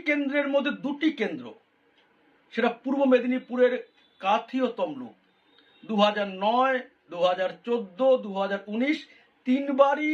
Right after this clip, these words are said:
তৃণমূল কংগ্রেস বিপুল ভোটে জয়লাভ করেছে। এত স্পষ্ট বোঝা যাচ্ছে শুভেন্দু অধিকারী এবং অধিকারী পরিবারের বিশাল প্রভাব কাথি এবং তমলুক আসনের মধ্যে স্পষ্ট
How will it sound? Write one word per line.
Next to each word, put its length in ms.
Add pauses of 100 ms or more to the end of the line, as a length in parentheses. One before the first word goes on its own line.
(140)
তৃণমূল 440 (140)
কংগ্রেস 460 (240)
বিপুল 380 (160)
ভোটে 260 (100)
জয়লাভ 320 (140)
করেছে। 280 (640)
এত 140 (160)
স্পষ্ট 500 (120)
বোঝা 260
যাচ্ছে 360 (540)
শুভেন্দু 440 (100)
অধিকারী 560 (420)
এবং 140 (180)
অধিকারী 500 (200)
পরিবারের 580 (400)
বিশাল 480 (200)
প্রভাব 380 (540)
কাথি 480 (260)
এবং 160 (180)
তমলুক 480 (200)
আসনের 340 (100)
মধ্যে 420 (220)
স্পষ্ট 680